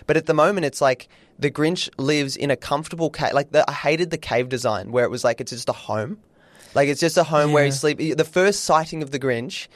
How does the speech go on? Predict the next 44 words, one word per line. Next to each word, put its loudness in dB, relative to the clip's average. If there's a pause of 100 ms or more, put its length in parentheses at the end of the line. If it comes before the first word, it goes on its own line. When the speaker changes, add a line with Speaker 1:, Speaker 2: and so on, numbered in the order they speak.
(240)
Speaker 1:
is 0
he's -4
just -4
sleeping -2
in 0
a -2
comfortable -4
bed 2
up -2
in -4
the -6
cave, -4 (180)
and -2
he's -2
got 0
pretty -4
much 0
all 2
the -6
trimmings -4
of -6
a-, 0
any 0
normal 0
house -4
Speaker 2:
Mm. 0
Speaker 1:
that -2
you -2
could -6
see. 0
It's -6
like, 0
he's -6
meant 0
to -4
be, -2
like, 2 (260)
a, 4
a, 4
a, 2
a -4
disenfranchised -2
monster. -4 (240)
Speaker 2:
Yeah. 0